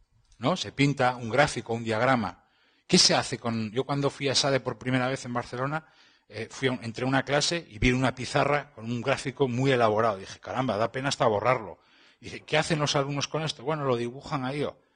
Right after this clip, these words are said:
"Qué pena, con lo fácil que es levantarte, sacarle una foto con tu Evernote, con tu cámara,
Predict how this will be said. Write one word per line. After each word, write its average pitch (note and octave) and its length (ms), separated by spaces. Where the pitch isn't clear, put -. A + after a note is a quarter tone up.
"Qué C#3+ 140
pena, B2+ 440
con G2+ 140
lo G2+ 60
fácil C3+ 260
que D#3 120
es C#3 60
levantarte, C#3+ 640
sacarle C#3+ 420
una C#3 180
foto C3+ 340
con A#2 160
tu B2+ 160
Evernote, C3+ 540
con - 180
tu - 160
cámara, D3 720